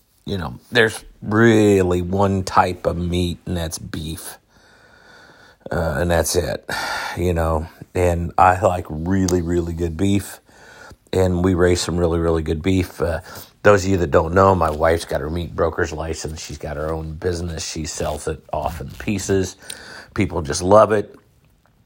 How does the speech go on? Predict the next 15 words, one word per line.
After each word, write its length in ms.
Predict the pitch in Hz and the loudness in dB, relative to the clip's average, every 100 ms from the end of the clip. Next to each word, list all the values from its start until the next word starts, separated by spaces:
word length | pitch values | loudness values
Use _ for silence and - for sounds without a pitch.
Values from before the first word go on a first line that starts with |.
| - - | -6 4
Um, 580 | 92 82 80 80 76 - | 6 6 0 -4 -8 -4
the, 160 | 104 | -2
the 160 | - 110 | 4 6
last 300 | 113 113 - | 8 6 4
couple 280 | - - 87 | -2 0 2
days, 260 | 104 107 | 4 2
she 180 | 98 117 | 0 -4
hasn't 340 | 113 98 95 95 | 0 0 0 0
even 240 | 90 90 | -2 -2
been 140 | 90 85 | -2 0
having 280 | 95 90 85 | -2 -2 -4
to 60 | |
really 320 | 87 90 87 | -2 0 0
push 380 | 85 - 98 - | -4 0 0 2
it. 140 | 87 | -6